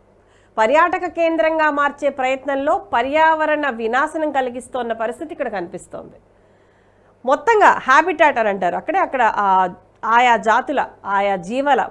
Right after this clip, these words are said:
మనుగడతో పాటు చూడడానికి కూడా పర్యాటకంగా అభివృద్ధి చెందించాల్సింది పోయి ఏం చేస్తారు ఇప్పుడు ఇక్కడ పర్యాటక అభివృద్ధి? అది పర్యాటక అభివృద్ధి ఎలా అవుతుంది? పర్యాటక కేంద్రం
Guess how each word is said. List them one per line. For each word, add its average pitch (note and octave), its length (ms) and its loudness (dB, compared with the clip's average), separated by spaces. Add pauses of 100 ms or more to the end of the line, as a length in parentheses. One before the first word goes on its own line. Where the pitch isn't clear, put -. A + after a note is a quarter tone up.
మనుగడతో A3 460 -2 (120)
పాటు E3+ 240 -4 (1120)
చూడడానికి G4 680 0
కూడా G3+ 180 -2 (240)
పర్యాటకంగా F4 760 -2
అభివృద్ధి C#4+ 380 -6
చెందించాల్సింది C#4 840 -6
పోయి C4 180 -4 (140)
ఏం F4+ 180 -2
చేస్తారు F4+ 380 -4
ఇప్పుడు E4 160 -8
ఇక్కడ D#4+ 180 -2 (120)
పర్యాటక D4+ 420 -4
అభివృద్ధి? C#4 380 -8
అది C4 160 -2
పర్యాటక D4 400 -2
అభివృద్ధి C#4+ 360 -6
ఎలా C4+ 160 0
అవుతుంది? B3+ 380 -6 (440)
పర్యాటక E4 380 0 (120)
కేంద్రం E4 300 -2